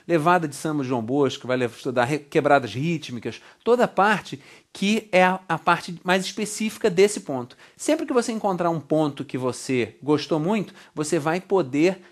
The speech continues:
ramificar, entrar nesse, nesse galho aí da nossa árvore. E depois você voltaria ao tronco, que é a linha central do nosso método. Essa é mais uma inovação da Mais Que Música. Esse aqui é um exemplo do nosso material.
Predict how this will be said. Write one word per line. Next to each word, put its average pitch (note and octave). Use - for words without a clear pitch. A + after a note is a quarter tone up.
ramificar, F#3
entrar F3
nesse, D#3+
nesse F3
galho D3
aí C3
da C3+
nossa C#3+
árvore. A2+
E F3
depois E3+
você E3+
voltaria F3
ao G3+
tronco, G3
que -
é D3+
a D3
linha D3
central D3+
do D3+
nosso D3+
método. A2+
Essa B2+
é C#3+
mais E3
uma F3
inovação E3
da D3+
Mais D3+
Que -
Música. A#2+
Esse E3+
aqui G3+
é -
um A3+
exemplo F3+
do D#3+
nosso D3+
material. C3+